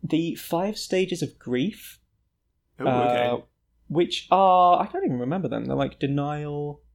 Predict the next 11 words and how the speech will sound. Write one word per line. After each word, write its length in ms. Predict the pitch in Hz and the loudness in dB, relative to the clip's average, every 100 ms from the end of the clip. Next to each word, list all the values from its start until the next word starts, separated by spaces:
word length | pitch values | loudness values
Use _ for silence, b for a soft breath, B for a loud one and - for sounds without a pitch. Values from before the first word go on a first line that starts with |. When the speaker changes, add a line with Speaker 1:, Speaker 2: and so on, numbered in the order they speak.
| _ _ - | _ _ -8
Speaker 1:
anger, 600 | 131 143 147 156 151 151 127 | -4 -4 -2 -2 -2 -6 -2
bargaining, 920 | 127 151 160 165 160 160 156 156 156 151 _ _ _ _ _ _ _ - | 2 4 4 2 -2 -2 -4 -4 -4 -6 _ _ _ _ _ _ _ -16
Speaker 2:
Uh, 280 | 101 101 98 _ _ _ _ _ _ _ | -12 -10 -12 _ _ _ _ _ _ _
uh, 40 | 110 | -6
Speaker 1:
depression 500 | 107 107 196 - 214 | -4 -4 -6 -6 -4
and 60 | |
Speaker 2:
depression 380 | 214 127 - 190 202 | -2 -2 -2 -4 -6
Speaker 1:
acceptance? 140 | 208 392 494 | -4 -2 -2
Speaker 2:
and 100 | 123 | -2
then 80 | 123 | -2
acceptance. 680 | - 123 - 98 92 - | -2 -4 -6 -14 -16 -20